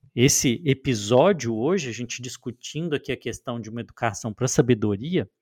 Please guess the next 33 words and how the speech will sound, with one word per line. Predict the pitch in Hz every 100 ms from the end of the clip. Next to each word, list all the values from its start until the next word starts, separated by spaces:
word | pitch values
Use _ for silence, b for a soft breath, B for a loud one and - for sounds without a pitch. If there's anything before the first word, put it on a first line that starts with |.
| _ _ -
né? | 110 165 185 B B B B
E | 110
trazer, | - 123 107 113 117 107 -
além | 123 127 135 180 208 160
de | 120 123 131 98 -
conhecimento | - 151 165 151 - - 131 123 147 180 156 127
dentro | 110 117 -
da | 113
educação | - 120 113 - 113
médica, | 110 104 98 - 110
mas | 113 113
sabedoria, | - 165 156 113 117 104 101 107 175 156 101 B B B B
tá | 135
dizendo | 120 147 123 143 165
sobre | 180 - 156 175
o, | _ 143
o | 156 135
como | - 156 180 190
nós | 165 165 -
queremos | - 170 127 131 156 196 226 - _ _ b b b -
também | 196 175 143 185
refletir | 185 - 202 190 - 190 208
sobre | 196 185
o |
processo | 208 214 - 196 220
educacional. | 190 - 202 233 240 135 120 _ B B B B
Então, | 131
aqui | 143 - - 226
no | 240 175
mev | 139 123 104
rec, | 101 131 180 -
por | 107 123
exemplo, | 107 98 147 208 - 107